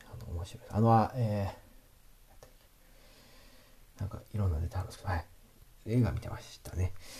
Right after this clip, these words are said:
二十五日バイト、えー、二十、あ、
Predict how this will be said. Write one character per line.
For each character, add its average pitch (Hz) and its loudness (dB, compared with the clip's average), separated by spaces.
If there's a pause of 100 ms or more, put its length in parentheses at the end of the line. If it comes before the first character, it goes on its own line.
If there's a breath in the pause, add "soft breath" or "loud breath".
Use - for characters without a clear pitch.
(200 loud breath)
二 151 0
十 123 8
五 117 10
日 117 8
バ 90 4
イ 87 2 (200)
ト、 117 8 (920 soft breath)
え - -10
ー、 110 -4
二 131 4
十、 101 2
あ、 110 0